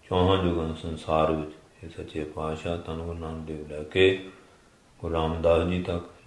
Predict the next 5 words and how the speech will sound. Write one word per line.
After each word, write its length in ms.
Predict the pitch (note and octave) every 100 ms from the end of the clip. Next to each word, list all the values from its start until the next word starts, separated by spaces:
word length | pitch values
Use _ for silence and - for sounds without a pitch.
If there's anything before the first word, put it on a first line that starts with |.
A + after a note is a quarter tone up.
| E2
ਜਾਗੇ, 520 | E2 D#2+ D#2 D#2 C#2+ - - - - _ _ -
ਜੋਤੀ 400 | F2 E2+ - F2
ਜੋਤ 260 | E2 D#2
ਸਮਾ 360 | D#2 - D2 C#2
ਗਏ। 160 | C2+